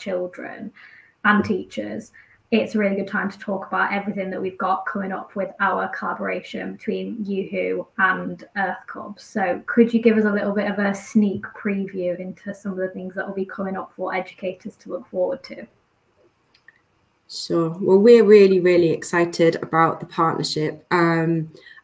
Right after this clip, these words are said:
Speaker 2: and we feel that we are gonna make, uh, learning about sustainability and climate change so much easier and simpler, 'cause everything is gonna be in one place. It's gonna be a one-stop shop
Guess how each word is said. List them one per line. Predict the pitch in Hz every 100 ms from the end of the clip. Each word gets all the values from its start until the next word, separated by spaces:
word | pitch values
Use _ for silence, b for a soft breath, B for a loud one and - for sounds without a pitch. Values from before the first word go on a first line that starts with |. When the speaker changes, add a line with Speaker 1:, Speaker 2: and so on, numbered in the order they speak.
| -
Speaker 2:
and | 170 160 160 160
we | 180 175 190 190
feel | 185 - 190 175 160
that | 160 165 175 170
we | 180 180
are | 165
gonna | 170 165
make, | 170 156 160 - - b b b b -
uh, | 156 156
learning | 160 190 196 185
about | 180 160 156 -
sustainability | - 170 - 170 160 156 151 151 - 151 147
and | 147 147
climate | 147 190 175 156 -
change | - 151 151 156 - - _ _ _ _ _ -
so | - - - 220 214
much | 196 - - -
easier | - 208 175 165 127 170 -
and | 175 170
simpler, | 170 196 175 - 170 160
'cause | 160 -
everything | 196 180 185 180 170
is | 165
gonna | 170 170
be | 160 165
in | 160 170
one | 180 180 170
place. | - 151 147 -
It's | -
gonna | 175 165
be | 165
a | 165
one-stop | 170 180 170 165 - - - - - -
shop | - - - -